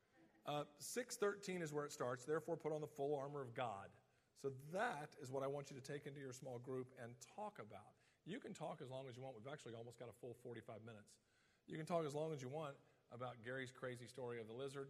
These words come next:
You can talk about events in your life. Spend some time at the very beginning talking about the Holy Spirit weekend,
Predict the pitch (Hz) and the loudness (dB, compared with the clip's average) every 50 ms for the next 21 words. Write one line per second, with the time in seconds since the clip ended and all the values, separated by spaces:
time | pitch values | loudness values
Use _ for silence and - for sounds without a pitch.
0 | 147 - 110 120 113 - 127 127 123 123 - - - 113 117 113 113 110 - 110 | -6 -12 -10 -10 -6 -4 -2 -4 -4 -4 -8 -12 -10 -6 -4 -4 -6 -6 -10 -8
1 | 104 120 123 120 120 120 107 107 107 110 123 135 147 151 143 - - - - - | -6 -6 -6 -6 -6 -10 -10 -8 -6 -4 -4 -4 -4 -4 -6 -8 -14 -20 -20 -20
2 | _ _ _ _ - - - 160 180 175 - - 156 170 185 156 143 127 120 120 | _ _ _ _ -16 -4 -2 -2 -2 -2 -2 -4 -4 -4 -4 -4 -4 -4 -4 -4
3 | 117 127 120 127 120 120 117 113 113 127 139 139 127 110 127 117 110 - 127 113 | -6 -6 -2 -2 -2 -2 -2 -4 -6 -6 -6 -6 -8 -6 -6 -6 -6 -8 -10 -10
4 | 110 117 117 117 - 110 104 120 117 120 - 113 104 113 123 127 123 110 107 113 | -8 -8 -10 -10 -10 -4 -4 -4 -4 -4 -6 -6 -6 -6 -6 -6 -6 -8 -8 -8